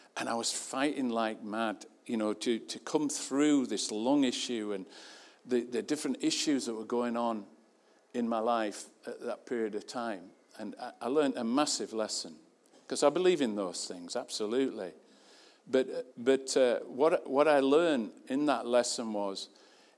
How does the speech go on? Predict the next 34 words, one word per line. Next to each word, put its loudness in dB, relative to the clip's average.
if 4
God 8
is 4
in 4
a -2
seemingly -2
negative -4
situation -8
in -8
your -10
life, -14
if -16
God 10
is 2
in -8
it, -14
and -2
he 8
is -2
in 0
a 4
lot 6
of -10
them, -6
it's -8
no 8
use 6
binding 4
and -2
loosing. -4
You 4
can't 2
bind 8
God 6